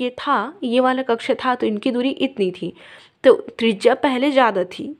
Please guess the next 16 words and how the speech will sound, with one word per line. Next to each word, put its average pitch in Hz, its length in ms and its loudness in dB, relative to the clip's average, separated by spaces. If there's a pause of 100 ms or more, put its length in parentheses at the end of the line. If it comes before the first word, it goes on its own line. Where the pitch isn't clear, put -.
(140)
परमाणु 196 360 -2
की - 380 -16
त्रिज्या 226 340 -2
पहले 247 360 2
ज़्यादा 214 340 0
थी, - 240 -10
लेकिन 240 300 0
जब 285 240 2
ये 285 160 0
केटायन 233 460 0
में 294 120 -2
बदलता 220 420 0
है 226 140 -2
तो 226 140 -4
इनकी 214 260 -4
त्रिज्या 226 360 -4